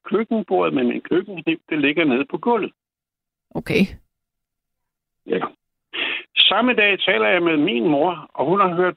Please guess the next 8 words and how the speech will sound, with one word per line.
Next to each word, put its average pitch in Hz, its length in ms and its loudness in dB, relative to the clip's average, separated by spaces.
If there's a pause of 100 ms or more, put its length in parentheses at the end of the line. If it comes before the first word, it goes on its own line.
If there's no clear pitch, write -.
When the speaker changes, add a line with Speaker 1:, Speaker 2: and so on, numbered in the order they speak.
Speaker 1:
brag 165 440 0
i, 180 180 -2 (100)
i 139 400 -4
sit - 280 2
køkken 151 380 0
på 147 80 -2
samme 139 260 0
tidspunkt. - 500 -10